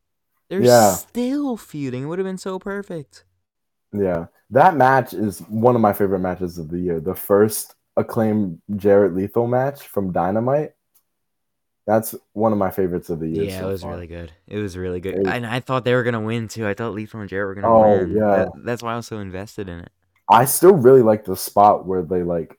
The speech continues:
Speaker 2: did, like, they restarted the match and then they did the roll-ups.
Speaker 1: I
Speaker 2: Like, that
Speaker 1: know,
Speaker 2: was lit.
Speaker 1: dude.
Speaker 2: It
Speaker 1: I got
Speaker 2: was
Speaker 1: that
Speaker 2: so good.
Speaker 1: screenshot of them holding up the belts.
Speaker 2: <laughs> Oh, it was so good. But, yeah.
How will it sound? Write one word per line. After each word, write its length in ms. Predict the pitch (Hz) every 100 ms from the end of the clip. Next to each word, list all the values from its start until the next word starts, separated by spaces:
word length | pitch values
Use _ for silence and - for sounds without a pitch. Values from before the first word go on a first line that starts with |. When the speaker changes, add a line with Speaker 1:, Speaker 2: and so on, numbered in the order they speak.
| 98
Speaker 2:
did, 320 | 98 95 80 _ _
like, 260 | 101 90 82
they 120 | 95
restarted 520 | 87 92 - 92 87
the 60 | 85
match 420 | 87 85 82 -
and 180 | 87 87
then 80 | 87
they 140 | 85
did 200 | 80 85
the 60 | 85
roll-ups. 380 | 80 85 82 98
Speaker 1:
I 140 | 104
Speaker 2:
Like, 80 | 107
that 180 | 113 110
Speaker 1:
know, 180 | 107
Speaker 2:
was 180 | 117 113
lit. 180 | 117 123
Speaker 1:
dude. 200 | 123 123 117 _ _
Speaker 2:
It 60 | 110
Speaker 1:
I 40 |
got 60 | 110
Speaker 2:
was 80 | 104
Speaker 1:
that 160 | 104
Speaker 2:
so 180 | 131 120
good. 20 | 110 110 110
Speaker 1:
screenshot 380 | 85 113 107
of 80 | 104
them 180 | 104 104
holding 260 | 107 104 104
up 80 | 98
the 60 | -
belts. 460 | 104 98 107 - - -
Speaker 2:
<laughs> 0 | 196 - 240 - - _ _ _ _ - 202 247 269 208 - -
Oh, 300 | 156 151 139
it 180 | 156 156
was 120 | 160
so 420 | - - 160 151
good. 420 | 135 139 131 110 - _ _ _ _
But, 420 | 113 139 143 - _ _ _ _ _ _ _ _ _ _ _
yeah. 400 | 147 160 120 87